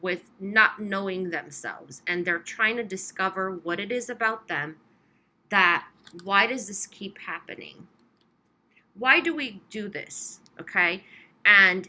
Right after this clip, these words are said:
it's like, this is the Temperance card,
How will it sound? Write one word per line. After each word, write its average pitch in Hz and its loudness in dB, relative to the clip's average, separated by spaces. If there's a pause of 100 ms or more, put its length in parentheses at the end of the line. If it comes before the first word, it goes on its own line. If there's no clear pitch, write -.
it's 202 -6
like, 185 2
this 220 -2
is 277 -8
the 214 -2
Temperance 196 -6
card, 151 -6